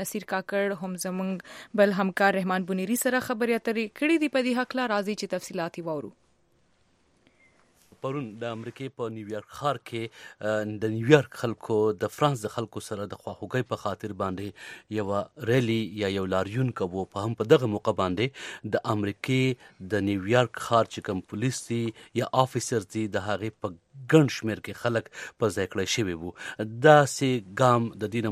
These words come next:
Speaker 2: مخکې هم په امریکا کې اخیستل شوی دی. کله چې په امریکا کې په مختلفو ښارونو کې د دهشتګردۍ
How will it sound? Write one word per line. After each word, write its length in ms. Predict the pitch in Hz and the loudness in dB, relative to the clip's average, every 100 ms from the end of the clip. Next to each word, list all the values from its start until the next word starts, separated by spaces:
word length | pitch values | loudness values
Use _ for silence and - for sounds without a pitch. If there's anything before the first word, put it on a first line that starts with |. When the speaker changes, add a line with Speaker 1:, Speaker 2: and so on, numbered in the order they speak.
| 127 | 2
Speaker 2:
مخکې 300 | 113 107 117 | 0 -2 -2
هم 80 | 131 | 0
په 100 | 98 | 0
امریکا 200 | 92 92 | -2 -6
کې 160 | - 101 | -6 -4
اخیستل 340 | 92 - 98 - | -4 -6 -8 -8
شوی 180 | 98 95 | -8 -6
دی. 80 | 90 | -6
کله 140 | 123 107 | -4 -6
چې 140 | 107 - | -6 -4
په 100 | 92 | -2
امریکا 260 | 92 - 123 - | -4 -4 -4 -2
کې 120 | 120 - - - 107 | -4 -4 -10 -6 -2
په 80 | 107 | -2
مختلفو 460 | - 110 117 110 | -4 -8 -4 -2
ښارونو 340 | - 104 107 104 | 0 0 0 -4
کې 260 | - 104 92 | -4 -4 -4
د 120 | 92 87 | -6 -6
دهشتګردۍ 540 | - 92 - 90 | -8 -10 -8 -6